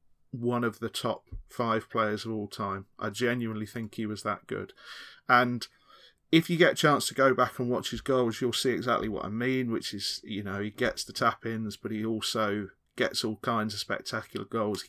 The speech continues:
gets the headers. He's just brilliant. And, uh, I think it's football italia dot web have got a load of full games of, they've got, like, a library of thousands upon thousands of full ninety minutes. And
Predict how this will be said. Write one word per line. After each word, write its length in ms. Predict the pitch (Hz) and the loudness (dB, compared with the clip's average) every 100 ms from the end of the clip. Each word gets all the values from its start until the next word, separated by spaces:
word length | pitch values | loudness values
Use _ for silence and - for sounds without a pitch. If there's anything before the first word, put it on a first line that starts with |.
| - | -4
gets 240 | 120 - | -4 -2
the 100 | 101 | -6
headers. 360 | 101 98 98 - | -6 -6 -6 -8
He's 120 | 107 | -6
just 300 | - 120 - | -2 -2 -2
brilliant. 400 | 98 95 101 85 - - - - - | -4 -4 -4 -8 -14 -16 -16 -18 2
And, 300 | 123 127 123 - | 4 6 2 0
uh, 360 | 135 131 131 - | 4 6 6 4
I 100 | 127 | 2
think 300 | 143 165 - | 0 0 0
it's 140 | - | -4
football 420 | - 160 - 147 139 | -2 -2 0 4 4
italia 580 | - - 147 143 147 | 2 0 2 4 2
dot 300 | 143 139 139 107 - | 2 0 0 -4 0
web 280 | 139 143 139 - - - | 2 2 0 -12 -14 -6
have 160 | 123 | -4
got 200 | - 127 | 0 2
a 40 | 127 | 4
load 240 | 131 131 | 4 4
of 80 | 127 | 2
full 320 | - 127 123 | 2 2 2
games 560 | 123 131 131 131 123 127 | 2 2 2 0 -2 0
of, 320 | 117 - - - - - - | 0 -2 -14 -20 -20 -20 -2
they've 160 | 110 - | -2 2
got, 260 | 127 - _ - | 0 0 _ -2
like, 300 | 120 113 - | 4 4 4
a 60 | |
library 420 | 120 120 113 107 | 2 4 4 0
of 80 | 101 | -2
thousands 480 | - 120 113 107 104 | -2 0 2 0 -6
upon 300 | - 113 104 | -6 -6 -4
thousands 460 | 113 107 107 104 95 | -2 -2 -2 -6 -8
of 60 | |
full 240 | - 117 113 | -4 -4 -2
ninety 380 | 110 104 - | -2 -4 -6
minutes. 380 | 113 110 107 - | -6 -4 -4 -2
And 260 | 120 110 | -2 -2